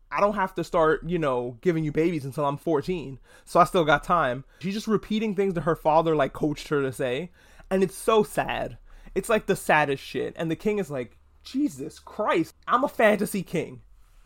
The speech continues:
and I'm about to marry a fifteen-year-old, but this, this twelve-year-old is too fucking far. There is, this is a bridge too far. I'm a Targaryen, and this is too much." So the king is not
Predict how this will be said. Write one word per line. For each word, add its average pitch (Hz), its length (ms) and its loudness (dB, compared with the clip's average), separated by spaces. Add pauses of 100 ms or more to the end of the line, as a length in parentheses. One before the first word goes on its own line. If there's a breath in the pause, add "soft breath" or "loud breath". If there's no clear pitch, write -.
(180)
and 190 220 2
I'm 226 220 2
about 226 280 2
to - 80 -6
marry 185 340 -2
a 165 40 -6
fifteen-year-old, 131 840 -6 (400)
but 185 180 0
this, - 380 -2
this 240 200 -4
twelve-year-old 285 680 -2 (100)
is 208 220 2
too 208 200 0
fucking 147 420 -2
far. 127 480 -2 (200)
There 247 160 0
is, 214 80 -2
this 220 160 -2
is 165 100 -8
a 135 60 -8
bridge 170 400 -2
too 147 120 -4
far. - 440 -4 (200 soft breath)
I'm 202 120 0
a 220 40 0
Targaryen, 165 640 2
and 131 100 -8
this 160 180 -4
is 151 80 -6
too 151 180 -4
much." - 440 -10
So - 120 -8
the 156 80 -4
king 208 240 2
is 156 140 -4
not 143 360 2